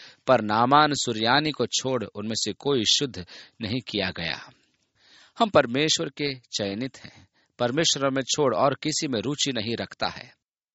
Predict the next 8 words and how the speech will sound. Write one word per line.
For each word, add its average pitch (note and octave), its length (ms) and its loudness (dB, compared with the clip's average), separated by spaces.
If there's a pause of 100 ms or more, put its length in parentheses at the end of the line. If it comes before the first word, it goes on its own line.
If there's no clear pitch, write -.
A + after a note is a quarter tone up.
(240)
ये A2+ 60 0
बातें B2+ 360 4
सुनते C#3+ 340 0
ही B2+ 240 0 (280)
जितने D3+ 360 0
आराधनालय C3+ 720 2
में C#3 140 0
थे, C3 280 -2